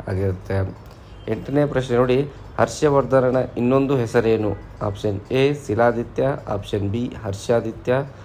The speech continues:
ಆಪ್ಷನ್ ಸಿ, ಭಾಸ್ಕರ ವರ್ಮನ್,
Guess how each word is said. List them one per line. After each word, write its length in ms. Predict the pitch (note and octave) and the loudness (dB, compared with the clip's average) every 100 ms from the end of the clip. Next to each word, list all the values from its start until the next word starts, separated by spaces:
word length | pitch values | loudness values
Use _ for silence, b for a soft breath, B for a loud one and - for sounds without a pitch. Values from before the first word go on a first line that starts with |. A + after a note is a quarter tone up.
| B - | B -6
ಆಪ್ಷನ್ 400 | G#2+ G2+ G#2+ G2+ | -6 -2 -2 -2
ಸಿ, 280 | G2 A2+ A#2+ - - | -2 -6 -6 -6 0
ಭಾಸ್ಕರ 540 | A2 - - A2+ A#2 | 0 0 -2 2 2
ವರ್ಮನ್, 600 | A#2 G2+ G#2+ A#2 C3 | 2 0 2 2 0